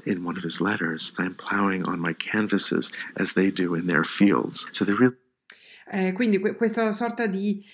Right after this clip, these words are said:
Speaker 2: stratificazione di pennellate quasi a zappare, a lavorare sul dipinto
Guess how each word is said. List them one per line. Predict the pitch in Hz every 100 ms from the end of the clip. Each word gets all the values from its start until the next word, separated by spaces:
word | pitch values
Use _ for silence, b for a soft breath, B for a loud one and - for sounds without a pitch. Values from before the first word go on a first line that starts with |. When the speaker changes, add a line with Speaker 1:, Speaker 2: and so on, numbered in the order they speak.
| B
Speaker 2:
stratificazione | - 247 240 240 220 226 220 214 233 202
di | 180
pennellate | 185 190 190 190 185 175 175 196
quasi | 202 190 190
a | 185 180
zappare, | - 185 185 _ 190 180 175 170 160 151
a | 156
lavorare | 160 165 170 175 175 170
sul | 170 170
dipinto | 160 175 185 180 175 170 175 175 170